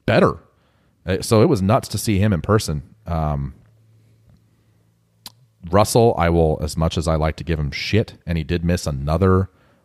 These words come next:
wide open, he made up for it. He had a fantastic game, did what they wanted him to do.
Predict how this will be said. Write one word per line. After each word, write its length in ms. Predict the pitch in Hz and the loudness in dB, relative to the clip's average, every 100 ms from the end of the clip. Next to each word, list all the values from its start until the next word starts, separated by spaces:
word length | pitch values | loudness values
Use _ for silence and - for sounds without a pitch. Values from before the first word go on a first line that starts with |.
| _ | _
wide 280 | 78 82 87 | -2 2 2
open, 200 | 95 87 | 2 2
he 120 | 123 | 2
made 160 | 101 80 | 2 0
up 100 | - | -4
for 140 | 71 | -8
it. 80 | - | -4
He 120 | 117 | 0
had 140 | 135 | 2
a 60 | 117 | 2
fantastic 720 | - 92 85 - 98 95 95 | 0 -2 -2 -2 -2 0 -4
game, 380 | 78 82 80 78 - _ _ _ | -4 -2 -2 -6 -10 _ _ _
did 160 | 90 120 | 0 2
what 120 | 131 | 4
they 100 | 123 | 4
wanted 220 | 110 101 | 4 4
him 60 | 95 | 2
to 60 | 87 | -2
do. 380 | 80 82 80 | -4 -4 -4